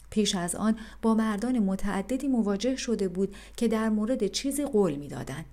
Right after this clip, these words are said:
ولی هرگز به آن عمل نمی‌کردند. با این حساب همین پیشنهاد هنرپیشه شدن می‌توانست روشی برای جذب دختران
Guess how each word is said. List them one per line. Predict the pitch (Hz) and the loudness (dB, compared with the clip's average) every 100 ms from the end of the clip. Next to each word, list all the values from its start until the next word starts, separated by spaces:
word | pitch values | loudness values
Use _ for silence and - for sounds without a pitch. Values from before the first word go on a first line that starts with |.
| - | -4
ولی | 214 202 | 0 0
هرگز | 185 190 202 311 - | 0 -2 0 -2 0
به | 247 | 0
آن | 254 | 2
عمل | 196 196 220 | 2 2 2
نمی‌کردند. | 175 - - - - 160 - - - - - - | 0 -6 -10 -10 -10 -12 -14 -18 -20 -20 -20 0
با | 185 | 2
این | 170 175 | 2 -2
حساب | 170 160 - 208 214 - - | -2 -2 -2 -2 -4 -12 -6
همین | - 277 262 | -2 2 2
پیشنهاد | 190 170 - 175 170 214 | 0 -4 -4 -4 -2 -2
هنرپیشه | 160 160 156 156 156 165 - 160 | -2 -4 -6 -6 -8 -6 -6 -6
شدن | 160 160 185 226 - - | -6 -4 -4 -6 -8 -2
می‌توانست | 226 294 285 269 262 262 254 214 | 0 0 -2 -2 -2 -2 -2 -2
روشی | 185 190 262 - | -2 -2 -4 -2
برای | 247 180 202 226 | -2 0 0 -2
جذب | 220 226 233 170 156 | -2 -2 -2 -4 -2
دختران | 170 - 170 175 262 | -4 -4 -6 -2 -4